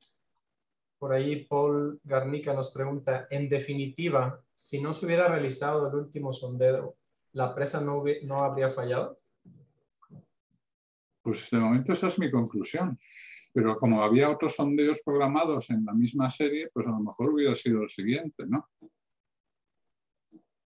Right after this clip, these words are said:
Speaker 1: Sí, igual también tomar en cuenta la, la precaria condición en la que estaba.
Speaker 2: No, claro, claro,
Speaker 1: Pues,
Speaker 2: sí, no, a
Speaker 1: este
Speaker 2: ver, estamos hablando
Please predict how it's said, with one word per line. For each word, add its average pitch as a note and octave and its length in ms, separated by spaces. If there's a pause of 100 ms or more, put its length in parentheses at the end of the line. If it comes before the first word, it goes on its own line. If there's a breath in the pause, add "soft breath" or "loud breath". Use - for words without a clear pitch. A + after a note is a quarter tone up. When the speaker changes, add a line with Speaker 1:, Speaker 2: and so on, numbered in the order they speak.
(1300)
Speaker 1:
Sí, - 160
igual D#3 280
también E3 300
tomar D#3+ 260
en D#3 120
cuenta D#3+ 340
la, B2 340
la B2+ 240
precaria D3 480
condición C#3 460
en C#3+ 100
la B2+ 120
que B2 80
estaba. C#3 680 (100)
Speaker 2:
No, D3 180
claro, B2+ 300
claro, C3 220
Speaker 1:
Pues, - 120
Speaker 2:
sí, C3 180
no, D3 100
a - 20
Speaker 1:
este - 140
Speaker 2:
ver, - 400
estamos F3+ 320
hablando C#3+ 560